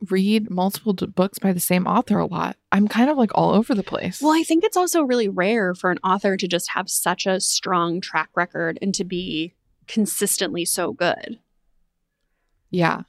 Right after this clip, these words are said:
Speaker 1: That's a great point. There's a lot of, uh, Catherine Center love on the Vermont trip as well. So
Speaker 2: Ugh.
Speaker 1: you are in good company.
Speaker 2: Um,
Speaker 1: So,
Speaker 2: oh, go ahead.
Speaker 1: resident romance expert,
Speaker 2: Yes.
Speaker 1: Becca.
Speaker 2: Yeah.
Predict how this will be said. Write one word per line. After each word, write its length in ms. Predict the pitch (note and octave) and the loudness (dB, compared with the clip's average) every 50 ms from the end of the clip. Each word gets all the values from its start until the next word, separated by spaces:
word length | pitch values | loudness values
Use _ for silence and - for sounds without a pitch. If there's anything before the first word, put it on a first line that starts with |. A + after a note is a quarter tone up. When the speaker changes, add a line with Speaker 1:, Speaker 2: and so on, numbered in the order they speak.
| _ _ _ _ _ _ _ _ _ _ _ _ _ _ _ - | _ _ _ _ _ _ _ _ _ _ _ _ _ _ _ -6
Speaker 1:
That's 160 | - G3+ - | -4 -2 0
a 40 | C4 | 0
great 220 | - - F#3+ F3+ - | 0 0 -2 -4 -4
point. 320 | - - F3 E3+ - - _ _ _ - | -4 -4 -4 -4 -6 -8 _ _ _ 2
There's 200 | G3+ G#3 G#3+ A3+ | 4 4 6 6
a 40 | |
lot 200 | A3 A3+ A#3+ B3+ | 4 6 4 4
of, 120 | A#3+ A3 - | 2 0 0
uh, 220 | - F#3 F#3 F3+ F3+ | 0 0 0 0 0
Catherine 360 | - F#3+ F#3+ F#3+ G3 F#3 F3 | 0 -2 0 0 0 0 0
Center 360 | - - F3 E3+ E3+ - F3 | 0 -2 -2 0 -2 -2 -4
love 320 | D#3+ D#3 D#3 D#3 D#3 E3 - - | 0 0 0 0 0 -2 -2 0
on 200 | D#3 D#3 D3+ D#3 | 0 2 2 2
the 160 | D#3 D#3 D#3 | 0 0 -2
Vermont 360 | - - D#3 D#3 D#3 D#3 F#3 | -2 -2 0 0 0 -2 -2
trip 260 | - - D#3+ E3+ E3+ | -4 -4 -4 -4 -4
as 120 | E3+ F3 - | -4 -2 0
well. 240 | E3+ E3+ D#3+ E3+ E3 | 0 0 0 -2 -6
So 160 | - - F3+ | -4 -2 0
Speaker 2:
Ugh. 300 | F3 F3 F#3 F#3+ F#3 F3+ | 2 2 0 -2 -4 -2
Speaker 1:
you 220 | - F3+ F3 E3+ - | 0 2 2 2 0
are 100 | - E3+ | 0 0
in 120 | E3+ E3+ E3+ | 0 -2 -2
good 160 | E3+ E3+ D#3+ | -4 -6 -4
company. 480 | - E3 D#3+ E3 - F3 F3 E3+ E3 _ _ _ _ _ _ _ _ _ _ _ _ _ _ _ _ _ _ - - - - - _ _ _ _ _ _ _ _ _ _ _ _ _ _ - - _ _ _ _ _ _ - | 0 0 0 0 -2 -6 -6 -8 -8 _ _ _ _ _ _ _ _ _ _ _ _ _ _ _ _ _ _ -20 -20 -20 -20 -20 _ _ _ _ _ _ _ _ _ _ _ _ _ _ -20 -20 _ _ _ _ _ _ -2
Speaker 2:
Um, 280 | - A#3 A3+ A3 G#3+ G#3 | 0 0 2 2 2 2
Speaker 1:
So, 280 | G#3 A#3 A#3 A3+ A3 - _ _ _ _ _ - | 4 4 4 4 2 0 _ _ _ _ _ -16
Speaker 2:
oh, 80 | - G3 | -16 -14
go 100 | - G3+ | -14 -16
ahead. 140 | G3 - - - - | -18 -20 -14 -8 -2
Speaker 1:
resident 640 | G3 A3+ B3 C#4 C#4 D4 D4+ C#4 C4 B3+ A#3+ - - | 2 2 2 2 2 0 2 2 4 2 2 2 2
romance 480 | F3+ F3+ F3+ F3+ F3 E3+ E3 F3 - - | 2 4 4 4 4 2 2 0 -2 -4
expert, 480 | - D3+ D3+ - - - - - - - | -4 -4 -6 -6 -10 -8 -8 -8 -6 -4
Speaker 2:
Yes. 200 | A3 G#3 - - | -4 -4 -4 -4
Speaker 1:
Becca. 360 | - - C#3 - - - - - - | -4 -6 -6 -6 -10 -16 -16 -10 -4
Speaker 2:
Yeah. 200 | - G3+ D3+ | -2 -2 -2